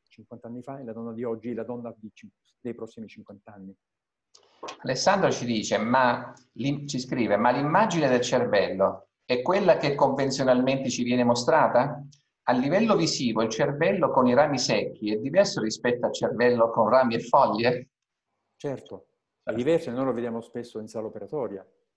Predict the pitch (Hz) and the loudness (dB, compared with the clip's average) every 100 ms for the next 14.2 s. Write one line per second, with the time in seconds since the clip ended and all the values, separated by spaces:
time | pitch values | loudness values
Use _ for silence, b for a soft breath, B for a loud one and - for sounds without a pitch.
0 | _ _ 127 123 123 127 135 185 170 120 | _ _ -10 -8 -10 -8 -4 -2 0 -2
1 | - - _ _ _ _ _ _ _ _ | -6 -20 _ _ _ _ _ _ _ _
2 | _ 131 127 123 156 180 156 131 117 - | _ -10 -8 -6 -4 -2 -2 -2 -4 -8
3 | 131 139 135 135 180 147 117 120 110 117 | -6 -4 -6 -6 -4 -4 -4 -12 -8 -8
4 | 101 - 104 - 92 90 92 - _ _ | -8 -14 -14 -14 -14 -14 -16 -18 _ _
5 | _ _ _ 113 117 113 110 - - _ | _ _ _ -10 -6 -4 -4 -8 -20 _
6 | 120 113 120 110 92 90 87 98 98 101 | -14 -10 -8 -8 -8 -10 -12 -16 -18 -16
7 | 101 - 104 90 90 - _ _ _ 180 | -16 -12 -12 -12 -16 -20 _ _ _ -4
8 | 156 127 143 143 160 165 190 139 131 131 | -4 -6 -4 -2 -2 -2 -4 -6 -8 -10
9 | 135 139 - 170 165 - 131 117 - 117 | -8 -10 -8 -6 -6 -6 -8 -8 -14 -12
10 | 120 123 127 139 98 101 - 110 113 117 | -10 -8 -6 -6 -6 -14 -12 -10 -8 -8
11 | 139 113 104 107 123 113 151 - 123 120 | -10 -12 -18 -16 -16 -10 -10 -10 -12 -12
12 | 113 101 95 90 _ _ _ - 147 139 | -12 -12 -16 -20 _ _ _ 0 0 0
13 | - - - 214 - 147 143 135 131 107 | -12 -18 -6 -4 -2 -2 -2 -2 -2 -4
14 | 104 | -8